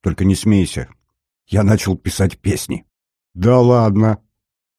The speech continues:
Развожу руками, делая вид, что сам не понимаю, как меня угораздило в это вляпаться.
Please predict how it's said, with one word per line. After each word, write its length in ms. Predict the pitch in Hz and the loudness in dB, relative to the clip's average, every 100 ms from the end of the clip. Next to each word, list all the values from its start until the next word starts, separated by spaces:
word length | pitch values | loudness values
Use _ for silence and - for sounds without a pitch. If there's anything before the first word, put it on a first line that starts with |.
| _ | _
Развожу 500 | 80 82 80 87 107 | -6 -4 -2 0 0
руками, 460 | 101 - 107 110 98 | 0 0 0 0 2
делая 380 | 87 98 92 85 | 2 2 2 0
вид, 180 | 95 - | -2 -4
что 180 | - | -6
сам 300 | 87 113 117 | -4 -2 2
не 80 | 107 | 2
понимаю, 480 | 90 90 87 92 78 | 2 0 0 0 -2
как 300 | - 110 - | -4 -4 0
меня 220 | 98 92 | 0 2
угораздило 640 | 85 87 92 80 78 76 | 0 0 -2 -2 -2 -4
в 60 | 76 | -4
это 180 | 78 76 | -6 -6
вляпаться. 600 | 76 76 - - - | -6 -6 -8 -14 -18